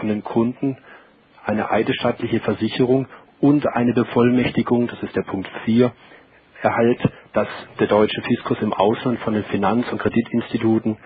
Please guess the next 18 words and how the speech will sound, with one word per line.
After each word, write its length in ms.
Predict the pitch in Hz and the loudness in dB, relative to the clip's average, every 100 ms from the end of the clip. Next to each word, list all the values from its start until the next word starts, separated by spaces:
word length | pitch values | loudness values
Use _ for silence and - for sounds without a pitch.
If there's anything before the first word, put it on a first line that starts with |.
| - | -20
gerichtlich 500 | - 117 131 - 123 | -2 2 2 2 0
und 160 | 139 139 | 2 2
außergerichtlich 920 | 104 113 - 113 117 110 - - - - - - | 4 2 0 0 2 2 -2 -8 -8 -16 -20 -2
alle 240 | 110 110 | 0 2
Informationen 680 | 113 - 107 - - 95 95 | 0 0 -2 0 0 0 -2
einholen 540 | - 82 92 87 85 | -2 -4 -2 -4 -4
kann. 300 | 90 - - - - _ _ - - - - - _ | -6 -6 -8 -18 -20 _ _ -20 -20 -20 -20 -20 _
Das 100 | 104 | 0
hört 160 | 123 143 | 2 4
sich 100 | 135 | 2
im 120 | 127 | 4
ersten 260 | 123 - | 2 2
Moment 260 | 123 113 127 - | 2 4 2 4
vielleicht, 400 | 123 117 - - - - - | 4 4 0 -6 -20 -12 0
ja, 320 | 110 107 - - | 2 2 -2 0
gar 160 | 107 | 2
nicht 160 | 117 - - | 0 -2 2
so 240 | 120 113 | 2 2